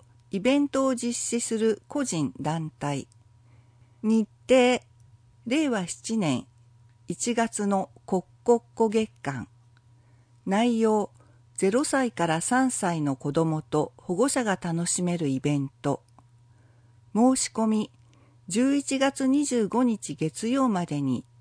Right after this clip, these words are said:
申し込み書、市ホームページ、市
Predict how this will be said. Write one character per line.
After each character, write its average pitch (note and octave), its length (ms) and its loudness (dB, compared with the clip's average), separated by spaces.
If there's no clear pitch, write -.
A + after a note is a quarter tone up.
申 G#3 200 0
し - 160 -4
込 G#3+ 120 -2
み G#3 160 0
書、 - 360 -2
市 - 340 -4
ホ B3+ 280 0
ー - 20 2
ム B3 160 2
ペ A3+ 280 0
ー D#3+ 40 -4
ジ、 - 240 -6
市 - 260 -6